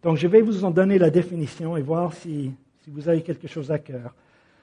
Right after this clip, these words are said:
Larousse nous dit que c'est accepter d'entendre ce que quelqu'un a à dire,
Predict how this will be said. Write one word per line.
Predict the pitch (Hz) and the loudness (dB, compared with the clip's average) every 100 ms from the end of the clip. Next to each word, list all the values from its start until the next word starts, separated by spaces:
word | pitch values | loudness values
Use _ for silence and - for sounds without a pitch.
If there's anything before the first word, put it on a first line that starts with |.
| _ _ - | _ _ 2
Larousse | 165 170 226 - | 4 4 0 -2
nous | 185 | -2
dit | 165 190 214 | 0 -2 -2
que | 190 | -4
c'est | - 156 - | -2 -4 -2
accepter | 214 - 226 208 220 | -4 -2 -4 -4 -4
d'entendre | 190 175 160 190 190 190 190 | -4 -2 -4 -6 -6 -8 -10
ce | - | -12
que | 170 156 | -12 -10
quelqu'un | - 156 - 190 - | -4 -6 -6 -12 -8
a | 156 | -4
à | 156 | -2
dire, | 139 127 110 151 | 0 -2 -2 -6